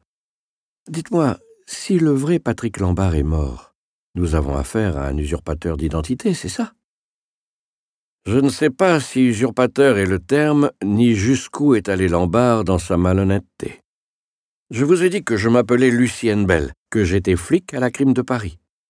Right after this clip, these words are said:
On pourrait tenir des mois comme ça avant que vous vous aperceviez que ma véritable identité est Marlène Flores, que je bosse dans un bureau quelconque et que je n'ai jamais été flic de ma vie.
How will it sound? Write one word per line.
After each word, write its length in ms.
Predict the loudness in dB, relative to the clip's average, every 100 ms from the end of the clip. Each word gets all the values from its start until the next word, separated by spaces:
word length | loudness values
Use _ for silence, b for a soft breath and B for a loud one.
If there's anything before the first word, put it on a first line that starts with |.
| _ _ _ _ -6
On 60 | -6
pourrait 300 | -2 0 2
tenir 400 | 2 2 2 2
des 140 | 2
mois 260 | 4 4 2
comme 200 | 0 -4
ça 300 | -2 0 0 _
avant 320 | 0 2 2
que 140 | 2 -2
vous 160 | 0
vous 160 | 2 2
aperceviez 600 | 0 -2 -2 0 0 0
que 120 | 0
ma 200 | 2 2
véritable 560 | 2 2 0 0 0 2
identité 600 | 0 0 -2 -2 0 2
est 60 |
Marlène 500 | 2 0 0 0 0
Flores, 600 | 0 -4 -4 -2 -4 -8 -16 _ _ _
que 240 | 2 2
je 160 | 2 0
bosse 420 | 2 2 2 0
dans 220 | -2 0
un 100 | 0
bureau 280 | 0 0 0
quelconque 560 | 0 -2 0 0 0 0
et 80 | -2
que 100 | -2
je 140 | 0
n'ai 160 | 0 2
jamais 460 | 2 2 2 0
été 160 | -2 -2
flic 200 | -2 0
de 100 | 0
ma 120 | 0
vie. 220 | -6 -10